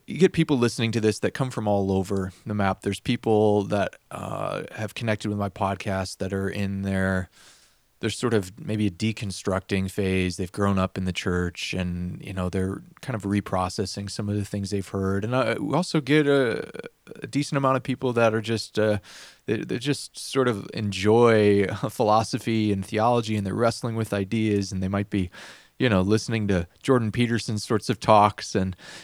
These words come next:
what sort of pastoral encouragement would you, would you give to people who are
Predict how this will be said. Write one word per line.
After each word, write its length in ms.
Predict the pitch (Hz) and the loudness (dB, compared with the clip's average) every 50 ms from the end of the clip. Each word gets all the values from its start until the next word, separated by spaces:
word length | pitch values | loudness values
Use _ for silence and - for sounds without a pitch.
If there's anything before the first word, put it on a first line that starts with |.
| - _ | -10 _
what 140 | - 220 247 | 0 0 2
sort 140 | - 247 - | 2 4 4
of 120 | 214 - | 4 4
pastoral 640 | - 156 143 139 - - - 131 131 131 131 127 120 | 4 2 2 2 0 0 2 2 4 4 4 4 2
encouragement 600 | 110 110 101 - 120 110 107 104 101 107 104 - | 0 -2 -2 0 0 0 0 0 -2 -4 -6 -4
would 160 | - 113 101 | -6 -6 -4
you, 320 | 104 113 117 117 113 104 - | -2 0 2 2 2 2 0
would 180 | - 113 104 104 | -2 -4 -2 0
you 120 | 127 131 | 0 0
give 240 | 120 123 135 120 - | 2 2 0 2 2
to 100 | - 107 | 0 -2
people 640 | - - 101 95 - 101 95 92 92 92 - - 104 | 0 0 -2 -2 0 0 0 0 0 -2 -2 -4 -6
who 480 | - - 120 110 107 104 101 98 98 - - | -2 0 2 2 4 4 4 4 2 0 0
are 680 | - 104 101 101 101 98 98 101 98 95 98 95 95 | 0 2 2 4 4 4 4 4 4 4 2 2 0